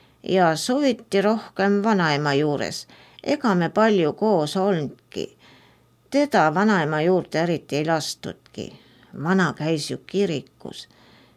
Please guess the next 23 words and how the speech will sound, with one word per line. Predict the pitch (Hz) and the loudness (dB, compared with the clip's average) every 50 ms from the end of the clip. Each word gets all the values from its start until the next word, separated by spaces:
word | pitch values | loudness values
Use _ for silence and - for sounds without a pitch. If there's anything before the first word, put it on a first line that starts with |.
| _ | _
See | - - - 190 196 214 220 | -16 -8 -2 0 2 4 4
oli | 202 180 165 156 143 139 | 4 4 4 2 0 0
siis | 139 - 180 175 151 - - - - - | 0 2 2 2 2 0 -4 -8 -8 -4
suur | - 180 190 185 165 139 131 143 - - | -2 0 0 0 0 -2 -4 -6 -8 -4
häbiasi.“ | 175 170 170 170 - 127 139 151 160 170 170 - - - - - - _ _ _ _ _ _ _ _ _ _ _ _ _ _ _ _ _ _ _ _ | -4 -4 -2 -2 -2 -2 -2 -2 -2 -2 -2 -4 -6 -8 -10 -14 -20 _ _ _ _ _ _ _ _ _ _ _ _ _ _ _ _ _ _ _ _
Vana | 269 294 294 285 254 | -4 0 2 2 4
mees | 226 240 247 240 226 233 | 4 6 4 4 2 2
tõusis | - 208 196 190 185 170 156 170 180 | 2 2 2 2 0 -2 -4 0 2
lauast | 196 233 277 294 277 240 214 220 - - | 2 2 2 2 2 0 0 -2 -4 -2
ja | 180 170 | -2 0
läks | 170 165 165 - - - | 0 -2 -4 -4 -4 -2
sõnagi | 220 240 254 233 202 175 | -2 0 0 -2 -2 -2
lausamata | 160 175 180 190 185 - 185 180 185 180 - 165 | 0 0 0 0 -2 -2 -2 -2 -4 -4 -4 -2
elutuppa. | 160 165 160 170 165 156 - 156 143 - _ _ _ _ - 147 135 156 147 - - _ _ _ _ _ _ _ _ _ _ _ _ _ _ _ _ | -2 0 0 0 -2 -2 -4 -6 -8 -8 _ _ _ _ -6 -4 -4 -6 -8 -14 -20 _ _ _ _ _ _ _ _ _ _ _ _ _ _ _ _
Maria | - 160 175 180 202 208 196 175 156 | -4 -2 2 4 4 6 4 4 2
kuulis | - - 202 214 208 180 160 156 - 175 | 0 0 0 2 2 0 0 -2 -2 -2
üle | 170 170 170 165 180 | 0 0 2 2 2
õla, | 202 214 196 170 156 | 2 2 2 0 0
et | 147 - - | -2 -4 -4
mees | 175 202 214 208 196 - | -2 0 0 0 0 -2
otsib | 226 220 208 - - - - 135 135 135 147 | -4 -4 -4 -4 -6 -4 -4 -4 -4 -4 -6
midagi. | 147 139 - 139 - 110 - - - 85 - - - _ - _ _ - _ _ _ _ _ _ _ _ | -6 -4 -4 -4 -4 -4 -6 -10 -12 -12 -12 -16 -20 _ -20 _ _ -20 _ _ _ _ _ _ _ _
Kord | - 175 196 226 220 | -2 0 0 0 0